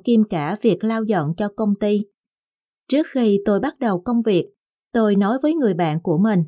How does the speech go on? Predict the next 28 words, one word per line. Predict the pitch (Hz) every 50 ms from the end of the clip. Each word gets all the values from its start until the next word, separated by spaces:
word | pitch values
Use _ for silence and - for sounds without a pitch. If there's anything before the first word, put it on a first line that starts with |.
| - _ _ _ _ _ _ _ _ _ _ _ _ _ -
"Bạn | 190 196 175 160 175 175
có | - 269 269
thể | - 202 151 175 -
vui | 233 233 226
lòng | 220 208 185 165 165 156
để | 160 175 160 185
người | 226 240 220 185
lãnh | 175 151 147 190
đạo | 214 190 143 143
biết | 160 202 233 277 302 - _
là | - 208 202 190 190
mình | 196 208 196 190 -
tu | 262 262 254
luyện | 240 214 160 156 170 -
Pháp | 262 269 269
Luân | 269 269 254 240
Đại | 226 190 156 151 -
Pháp | 233 262 269 -
không? | 254 247 240 233 226 - _ _ _ _ _ _ _ _ _ _ _ _ _ _ _ 226
Nếu | 220 208 226 269
lãnh | 294 262 156 165 196
đạo | 220 202 165 143 -
không | - - 233 220 220
để | 214 185 135 151
mình | 202 214 214 185 175
được | 170 170 156 - -
tu | 220 214
luyện, | 214 208 185 156 147